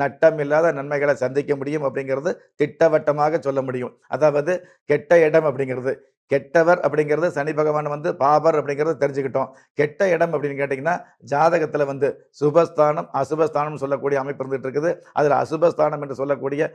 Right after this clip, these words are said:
கெட்ட ஸ்தானம் என்று சொல்லக்கூடிய மூன்று, ஆறு, பதினொன்னு, இந்த ஸ்தானங்கள்ல சனி பகவான் இருந்தார் அப்படின்னா, இந்த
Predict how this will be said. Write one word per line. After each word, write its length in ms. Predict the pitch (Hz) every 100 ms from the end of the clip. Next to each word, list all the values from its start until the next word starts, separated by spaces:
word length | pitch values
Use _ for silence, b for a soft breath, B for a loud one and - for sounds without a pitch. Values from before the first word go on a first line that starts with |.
| b -
கெட்ட 260 | 135 - 170
ஸ்தானம் 280 | 151 156 143
என்று 140 | 139 131
சொல்லக்கூடிய 500 | 139 131 135 143 - B B -
மூன்று, 380 | 143 160 147 156 180 - b _ 131 143
ஆறு, 240 | 156 151 90 - _
பதினொன்னு, 440 | 135 151 143 139 127 b b 127
இந்த 180 | 151 147 139
ஸ்தானங்கள்ல 540 | 147 160 175 160 156 156
சனி 160 | 139 156
பகவான் 280 | 151 147 147
இருந்தார் 280 | 135 139 143
அப்படின்னா, 300 | 127 131 131 135 b b
இந்த 120 | -